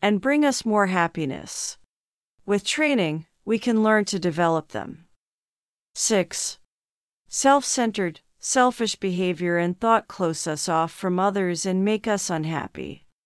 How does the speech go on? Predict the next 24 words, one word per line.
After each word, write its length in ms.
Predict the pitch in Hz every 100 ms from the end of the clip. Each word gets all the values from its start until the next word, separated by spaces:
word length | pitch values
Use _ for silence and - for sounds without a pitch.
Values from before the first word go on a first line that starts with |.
| _ _ _ _
With 220 | 196 196
training, 580 | - 294 285 208 156 160 _ _
we 120 | 220
can 200 | 220 233
overcome 560 | 220 190 185 - 156 139
them. 260 | 139 - - _ _ _ _ _ _ _ _ _ _ -
Seven. 560 | - 226 175 143 139 - _ _ _ _ _ _
Realizing 720 | 208 294 311 269 262 233 220
that 140 | 208 -
we 180 | 208 208
are 140 | 196
all 280 | 214 247 247
interconnected 840 | 214 196 - 170 156 151 165 156
and 160 | 170 180
that 200 | 180 185
our 160 | 185
survival 640 | 185 - 196 233 233 196 175
depends 480 | 170 - 175 165 180
on 180 | 160
each 220 | 165 165 202
other 300 | 170 165 -
opens 460 | 180 - 156 151
our 140 | 160 147
hearts 560 | 175 160 156 - -